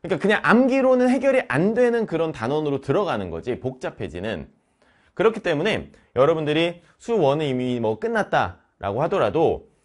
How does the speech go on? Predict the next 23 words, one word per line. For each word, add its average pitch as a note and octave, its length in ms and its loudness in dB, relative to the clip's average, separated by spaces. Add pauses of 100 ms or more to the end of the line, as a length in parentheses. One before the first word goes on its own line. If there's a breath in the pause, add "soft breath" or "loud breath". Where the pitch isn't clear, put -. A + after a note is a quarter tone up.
수 - 240 -2
원, C4 300 6
수 B3+ 280 -6 (120)
투 A#3+ 400 0
선택, G#3+ 540 0 (580)
뭐, C#3+ 240 2
그게 C#3+ 200 2
여러분들 C#3 440 6
내신 A#2+ 260 2
대비하는 G3 460 2
것과 F#3+ 260 0
연결이 D3+ 320 2
될 B2 140 -2
수도 - 180 -10
있지? G#3+ 480 -6
뭐, A2 140 -4
미적분, C3+ 360 -6
확통, C#3+ 300 -10
기하. A#2+ 380 -4 (1120 soft breath)
가급적이면은 B3 1120 2
요 E3+ 280 6
세 G#3+ 280 2
개를 F#3+ 760 2